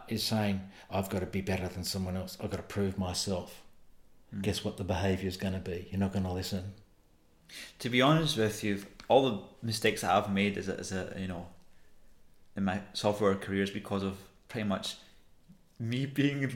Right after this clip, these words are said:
Speaker 2: low under the line, line of behaviour, ego.
Speaker 1: <laughs> Yeah.
Speaker 2: And ego is sometimes that it's hard to get rid of as a software engineer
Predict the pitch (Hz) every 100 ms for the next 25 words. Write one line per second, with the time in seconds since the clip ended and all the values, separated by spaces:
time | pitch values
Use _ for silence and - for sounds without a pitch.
0 | 120 135 131 - - 120 127 117 110 117
1 | 120 110 107 104 104 113 110 113 101 123
2 | 113 113 98 - - 160 170 - - -
3 | - 113 117 - - 139 131 - 120 113
4 | 110 104 98 98 85 - - - - -
5 | - - 107 120 127 113 98 113 101 101
6 | - 104 107 107 101 98 90 95 90